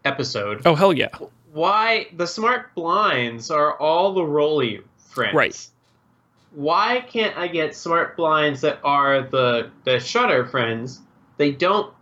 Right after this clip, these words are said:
Speaker 1: s-, they don't retract, they just open. Whoop, whoop,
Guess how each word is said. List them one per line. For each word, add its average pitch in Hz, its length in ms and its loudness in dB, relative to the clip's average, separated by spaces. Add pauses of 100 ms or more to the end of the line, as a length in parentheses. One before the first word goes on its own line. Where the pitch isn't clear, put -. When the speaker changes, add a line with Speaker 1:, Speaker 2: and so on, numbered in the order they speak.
(100)
Speaker 1:
s-, - 360 -10 (120)
they 143 140 0
don't 185 260 0
retract, 196 600 -2
they 139 120 -2
just 135 220 -4
open. 147 500 -6
Whoop, 440 260 -2 (460)
whoop, 302 240 -4